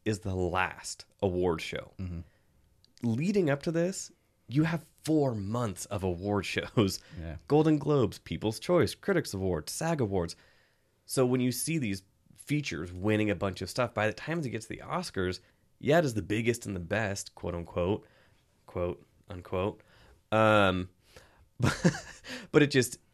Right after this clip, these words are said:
Speaker 1: you kinda get that Oscar, or not Oscar, awards fatigue.
Speaker 2: Yeah.
Speaker 1: So if you, if the only thing you watch is the Oscars, sure.
Speaker 2: Yeah.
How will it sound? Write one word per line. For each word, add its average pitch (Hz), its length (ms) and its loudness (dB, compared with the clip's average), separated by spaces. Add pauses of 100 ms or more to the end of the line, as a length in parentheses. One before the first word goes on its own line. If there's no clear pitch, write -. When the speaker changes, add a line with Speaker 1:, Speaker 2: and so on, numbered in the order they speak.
(200)
Speaker 1:
you 127 140 -2
kinda 135 220 0
get 127 140 -2
that 101 280 -4 (640)
Oscar, 110 360 -2
or 107 160 2
not 98 140 -2
Oscar, 92 280 -4
awards 107 440 0
fatigue. - 540 -8 (260)
Speaker 2:
Yeah. 71 200 -8 (200)
Speaker 1:
So 98 400 4
if 120 160 -2
you, 143 220 2 (420)
if - 160 -2
the 127 120 4
only 143 260 2
thing 151 140 0
you 113 100 2
watch 107 240 0
is 147 80 -2
the 151 60 -2
Oscars, 160 480 -4 (500)
sure. - 260 0 (380)
Speaker 2:
Yeah. 90 200 -4